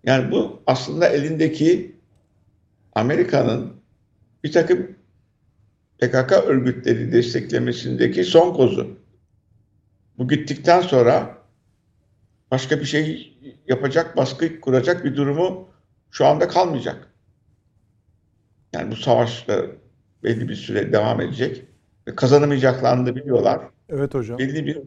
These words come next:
Speaker 1: barış boyutuna getireceği Pentagon belgeleri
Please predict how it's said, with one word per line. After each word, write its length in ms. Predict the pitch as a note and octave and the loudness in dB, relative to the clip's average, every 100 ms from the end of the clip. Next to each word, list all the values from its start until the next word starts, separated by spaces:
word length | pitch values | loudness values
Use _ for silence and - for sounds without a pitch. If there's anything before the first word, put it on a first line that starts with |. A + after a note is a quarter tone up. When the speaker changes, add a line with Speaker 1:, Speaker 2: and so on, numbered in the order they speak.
| A#2+ - - | -18 -18 -4
Speaker 1:
barış 320 | B2+ C#3+ - | -2 -2 0
boyutuna 600 | C3 C3 B2 C3 C3 - - _ | 2 2 0 0 0 -2 -12 _
getireceği 600 | A2 G#2+ G#2 F#2 G2 G#2 | -6 -4 -4 -4 -4 -6
Pentagon 560 | - G#2+ A2+ A2 G#2+ G#2+ | -4 -4 -2 0 0 2
belgeleri 680 | G2+ - - G2+ G2 F#2+ | 0 0 -4 -4 -6 -8